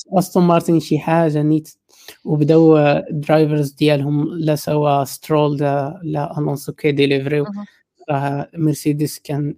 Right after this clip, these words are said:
Speaker 1: كان تيك دا، دا، دا
Speaker 2: يقدروا
Speaker 1: سكند
Speaker 2: ياخدوا السكند، يا،
Speaker 1: بليس.
Speaker 2: اوف كورس. دونك، آه، المهم، انا كنقول زعما الا بقاو غاديين بهاد لو ريتم واحد two three races، آه، ahead، غادي ن-، غادي نهربوا شويه على استون مارتن، زعما غادي يوسعوا هذاك الفرق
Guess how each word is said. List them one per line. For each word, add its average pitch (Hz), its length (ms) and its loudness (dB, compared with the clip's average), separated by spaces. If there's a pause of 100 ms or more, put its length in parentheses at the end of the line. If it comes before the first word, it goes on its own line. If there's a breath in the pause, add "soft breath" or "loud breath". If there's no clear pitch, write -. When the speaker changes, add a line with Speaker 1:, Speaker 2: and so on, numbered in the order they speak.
Speaker 1:
كان 143 200 -6
تيك - 340 -12
دا، 143 260 -8 (160)
دا، 147 60 -12
دا 147 140 -10 (800 soft breath)
Speaker 2:
يقدروا 156 80 -6
Speaker 1:
سكند 143 540 -2
Speaker 2:
ياخدوا 135 260 -2
السكند، - 580 -16
يا، 180 380 -8
Speaker 1:
بليس. - 240 -10
Speaker 2:
اوف 208 120 -14
كورس. - 520 -6 (920 soft breath)
دونك، 254 340 -8
آه، 294 140 0
المهم، 277 380 -6
انا 247 160 -4
كنقول 254 340 -8
زعما 214 260 -8
الا 233 120 -6
بقاو 208 280 -8
غاديين 190 260 -6
بهاد 180 160 -6
لو 180 140 -8
ريتم 175 300 -12
واحد - 180 -16 (140)
two 190 140 -8 (100)
three 175 360 -6
races، 165 400 -16
آه، 180 640 -4
ahead، - 420 -16
غادي 190 260 -10
ن-، 190 680 -10
غادي 190 180 -8
نهربوا 208 320 -8
شويه 202 280 -8
على 180 140 -6
استون 196 280 -12
مارتن، 185 680 -14
زعما 175 280 -8
غادي 180 220 -6
يوسعوا 185 680 -10
هذاك 185 280 -10
الفرق 185 280 -10